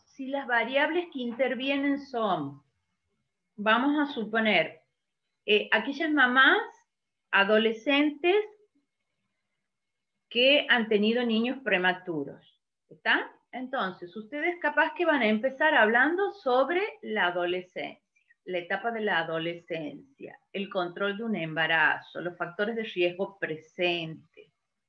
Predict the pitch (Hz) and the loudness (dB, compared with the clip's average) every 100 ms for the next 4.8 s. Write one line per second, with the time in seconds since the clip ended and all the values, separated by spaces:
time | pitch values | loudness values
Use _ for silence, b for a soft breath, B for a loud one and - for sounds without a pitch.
0 | _ 233 214 208 196 226 226 196 165 - | _ -6 -2 -2 -2 -4 0 0 0 -10
1 | 196 180 156 - - _ 220 233 - 208 | -10 -8 -10 -14 -20 _ -10 -10 -8 -6
2 | 180 190 226 262 - 202 202 185 175 - | -2 2 2 0 -6 -10 -6 -6 -8 -4
3 | 214 185 160 - - _ - 349 - - | 2 4 2 -2 -12 _ -10 -8 -8 0
4 | 427 466 240 175 175 240 349 - | 2 4 4 2 0 -8 -8 -10